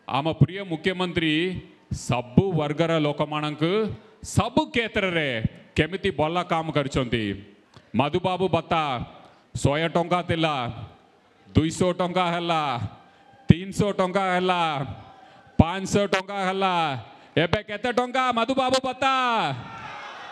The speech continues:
କେତେ? ହଜାର ଟଙ୍କା କରିଛନ୍ତି। ଗରିବ ଜନସାଧାରଣଙ୍କର ମୁହଁରେ ହସ ଫୁଟେଇଲେ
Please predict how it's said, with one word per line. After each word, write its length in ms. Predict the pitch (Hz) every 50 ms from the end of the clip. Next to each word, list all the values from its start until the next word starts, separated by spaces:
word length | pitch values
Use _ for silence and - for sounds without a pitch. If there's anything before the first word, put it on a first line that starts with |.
| - -
କେତେ? 640 | 196 214 214 - 262 269 285 294 311 320 320 294 - - - - - - - - - - - - - - - - - - - - - - - - - - -
ହଜାର 500 | 143 131 - - - 151 156 156 156 147
ଟଙ୍କା 380 | - - 147 143 135 147 143
କରିଛନ୍ତି। 760 | 139 139 135 131 127 - 143 131 120 113 131 123 120 113 110 104
ଗରିବ 500 | 95 120 123 131 135 156 165 160 - 123
ଜନସାଧାରଣଙ୍କର 960 | 143 139 135 143 - - 143 143 135 143 135 139 139 139 131 120 139 131 123
ମୁହଁରେ 680 | 120 123 127 123 143 147 143 143 147 156 170 185 190 180 - - - - - - - - _ - -
ହସ 240 | - 120 - - - 160
ଫୁଟେଇଲେ 800 | 147 - 143 139 - 147 135 139 139 143 143 156 175 196 185